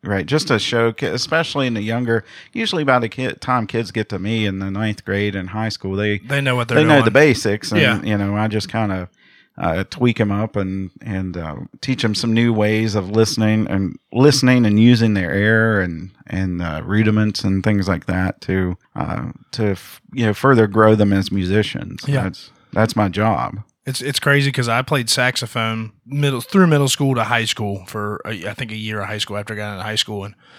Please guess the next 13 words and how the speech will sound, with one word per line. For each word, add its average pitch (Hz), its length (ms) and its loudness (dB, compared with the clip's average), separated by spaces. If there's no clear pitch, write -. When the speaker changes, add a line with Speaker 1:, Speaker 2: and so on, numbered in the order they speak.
Speaker 2:
I 131 60 -18
think 139 140 0
I 113 100 0
told 117 240 -4
you, 120 80 -2
like, 110 140 -4
I 120 80 4
was 113 120 -2
first 113 280 -4
chair 120 160 0
in 107 100 -6
middle 117 200 -2
school 110 280 -4